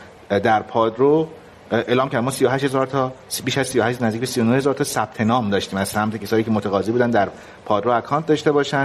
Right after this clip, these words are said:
اون فروشگاه سازشون را بندازن. می‌بینیم که دارن، اه، تعداد کاربران فعال ما هی کمتر و کمتر می‌شه، دارن می‌میرن. خب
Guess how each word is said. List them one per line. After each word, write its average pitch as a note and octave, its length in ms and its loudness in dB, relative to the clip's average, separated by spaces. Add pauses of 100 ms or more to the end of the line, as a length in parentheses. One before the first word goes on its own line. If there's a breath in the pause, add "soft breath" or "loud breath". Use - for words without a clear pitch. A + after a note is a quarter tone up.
(160)
اون A#2 80 -6
فروشگاه G#2+ 340 0
سازشون D3 340 -2
را C#3+ 120 2
بندازن. C#3+ 440 0 (500 loud breath)
می‌بینیم D3 520 4
که A#2 120 2
دارن، A#2+ 320 0 (180)
اه، G2 480 2 (280)
تعداد A2 260 2
کاربران G#2+ 440 0
فعال G#2 280 0
ما A2 120 0
هی A#2+ 140 0
کمتر G2+ 360 -2
و F#2 40 -2
کمتر G#2+ 340 0
می‌شه، B2+ 120 -6
دارن A#2 160 0
می‌میرن. C3 440 0 (340)
خب - 160 -8